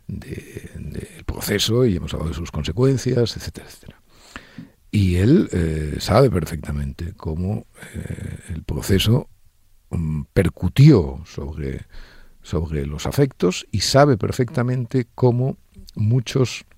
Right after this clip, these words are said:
ciudadanos de este país, eh, tuvimos la conciencia, eh,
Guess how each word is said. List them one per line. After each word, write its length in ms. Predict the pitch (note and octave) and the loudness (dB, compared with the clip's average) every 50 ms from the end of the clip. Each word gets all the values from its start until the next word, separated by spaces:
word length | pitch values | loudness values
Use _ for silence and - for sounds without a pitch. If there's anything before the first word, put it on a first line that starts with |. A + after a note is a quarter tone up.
| _ _ - _ _ _ _ _ _ _ _ - - - - - - - - | _ _ -20 _ _ _ _ _ _ _ _ -20 -20 -20 -20 -20 -18 -16 -10
ciudadanos 580 | - - A2 G2+ G2 G2+ G#2 A#2 A2+ A2 G2+ F#2 | -6 -2 0 0 2 2 2 2 2 0 0 -2
de 80 | G#2+ | -2
este 160 | G2 - - | -4 -4 -2
país, 400 | A2 - G2+ G#2 A2 A#2 - - - - - - - - - - - - - | 0 2 2 2 2 0 -2 -6 -12 -18 -20 -20 -20 -20 -20 -20 -20 -12 -4
eh, 240 | - G#2+ G2+ G2+ G2 | -2 0 0 -2 -2
tuvimos 680 | - - A#2 A2+ C3 D#3 D#3 D3 D3 C#3 C3 G#2 - - - - | -4 -2 0 2 4 2 2 2 0 -2 -2 -4 -6 -10 -12 -10
la 280 | - G2+ G2 F#2+ G2+ F#2+ | -8 -6 -4 -4 -4 -4
conciencia, 1080 | - G2 F#2 F#2+ F#2+ - - - C#3+ D3+ C#3 B2+ - - - - B2 A#2 A2+ A2 A2+ - - - - - - - _ _ - - - | -2 -2 -2 -2 -2 -4 -2 -2 0 0 0 0 -2 -4 -4 -2 0 0 0 0 -2 -6 -12 -20 -20 -20 -20 -20 _ _ -20 -20 -20
eh, 400 | - A#2+ A2+ G#2+ A2+ A2 F#2+ F#2 | -20 -20 -18 -18 -18 -18 -20 -20